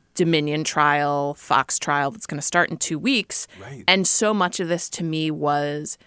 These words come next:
Speaker 1: you know, after the insurrection happened in January twenty twenty-one, and some, f-, you know, Fox, Fox was some, you know, some reporters were sort of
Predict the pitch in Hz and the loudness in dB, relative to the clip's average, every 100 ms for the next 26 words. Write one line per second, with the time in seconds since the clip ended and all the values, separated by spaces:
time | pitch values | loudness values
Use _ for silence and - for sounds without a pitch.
0 | _ _ _ _ _ 180 156 - 185 220 | _ _ _ _ _ -2 0 4 4 4
1 | - 240 233 - 180 101 165 165 156 - | 2 2 2 0 -2 0 -2 0 -2 -2
2 | 165 175 143 165 214 165 151 151 - 170 | -2 -2 -2 -2 -2 -2 -4 -6 -4 -2
3 | 156 151 147 156 139 - 139 160 233 160 | 0 -2 -2 -6 -6 -6 -4 2 4 4
4 | 156 170 - _ _ _ - 165 160 - | 0 -6 -12 _ _ _ 0 2 2 2
5 | 175 170 - - - 165 208 160 151 - | 2 2 -4 -12 -12 -4 0 2 0 -6
6 | - 226 - - 202 - - 180 - 165 | 2 2 4 0 0 2 4 4 4 0
7 | 170 - 175 175 175 156 - 180 165 - | 0 2 0 0 -2 0 2 2 2 2
8 | 185 165 151 143 143 151 143 135 | 2 4 0 -4 -4 -4 -4 -8